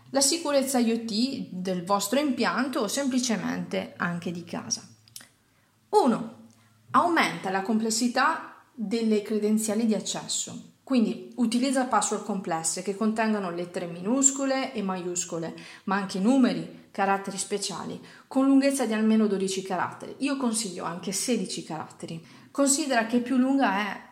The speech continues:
e la password è più difficile da scoprire. Se inoltre si associa ad una password complessa, la verifica a due fattori e in un check biometrico che ormai ci sono praticamente su ogni smartphone,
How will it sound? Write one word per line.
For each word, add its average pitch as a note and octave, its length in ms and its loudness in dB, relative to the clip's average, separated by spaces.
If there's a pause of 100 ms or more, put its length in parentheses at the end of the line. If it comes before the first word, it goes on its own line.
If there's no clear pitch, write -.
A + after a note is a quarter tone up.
e A3+ 240 0
la F#3+ 420 0
password G#3+ 560 0
è G3+ 220 -6
più B3 160 -2
difficile A3 560 -2
da E3 120 -4
scoprire. E3 720 -8 (240)
Se - 200 -2
inoltre A#3+ 440 2
si G#3+ 120 -2
associa B3 400 0
ad G3+ 80 -2
una F3+ 140 -4
password - 640 -4
complessa, - 840 -6
la A#3 160 2
verifica A#3+ 540 2
a F#3 60 -2
due G#3 160 -6
fattori F3 760 -2 (400)
e A3 100 -6
in G3 120 -2
un F#3+ 160 -4
check C4 440 0
biometrico F#3+ 800 -2
che - 100 -12
ormai F3 260 -4
ci - 100 -4
sono - 500 -2 (140)
praticamente G3 600 -4
su F3 340 -6
ogni G#3 260 0
smartphone, G3 600 -2